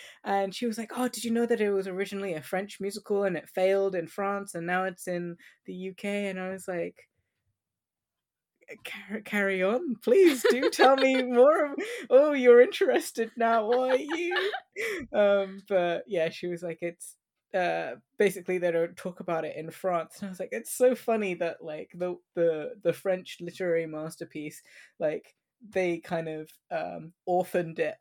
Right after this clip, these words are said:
Speaker 1: because the British got their hands on it." <laughs>
Speaker 2: Like, "Oh, now it's cringe." <laughs>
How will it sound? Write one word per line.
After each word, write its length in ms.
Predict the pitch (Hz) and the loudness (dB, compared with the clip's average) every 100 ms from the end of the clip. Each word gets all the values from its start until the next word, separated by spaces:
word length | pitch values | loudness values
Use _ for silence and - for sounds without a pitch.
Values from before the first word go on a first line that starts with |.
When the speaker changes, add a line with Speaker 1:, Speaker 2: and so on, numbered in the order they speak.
| - | -12
Speaker 1:
because 440 | - 180 165 165 | -2 0 0 -2
the 120 | - | -12
British 360 | - 170 170 160 | -6 -6 -6 -6
got 220 | 185 - | -6 -6
their 180 | 170 165 | -6 -6
hands 380 | 226 165 170 - | -6 -8 -6 -4
on 140 | 466 | -2
it." 140 | - - | -2 -2
<laughs> 60 | 508 523 - - - 415 - 370 403 349 | -4 -6 -10 -12 -4 -2 -2 -4 -8 -8
Speaker 2:
Like, 240 | 302 254 - | -2 0 2
"Oh, 180 | 247 240 | 0 0
now 160 | 233 208 | -4 -8
it's 140 | 240 | -10
cringe." 580 | - 226 185 185 269 | -12 -10 -10 -12 -14
<laughs> 40 | - | -12